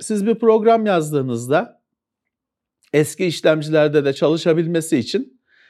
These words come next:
hem Fred'den yararlanacaksınız ama hem de I D T'yi de eskisinde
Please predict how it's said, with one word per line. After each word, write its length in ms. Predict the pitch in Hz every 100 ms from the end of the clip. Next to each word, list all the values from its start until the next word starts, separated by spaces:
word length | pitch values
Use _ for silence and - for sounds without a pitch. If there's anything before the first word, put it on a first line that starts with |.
| _ _
hem 420 | - 220 233 - _ _
Fred'den 540 | - 196 202 208 196
yararlanacaksınız 1080 | 202 190 185 185 190 190 190 196 - 143 135
ama 200 | 254 214
hem 260 | 160 190 185
de 320 | 190 175 175
I 60 |
D 160 | 170 160
T'yi 260 | 160 131 143
de 120 | 190
eskisinde 840 | 170 - 156 127 151 233 233 -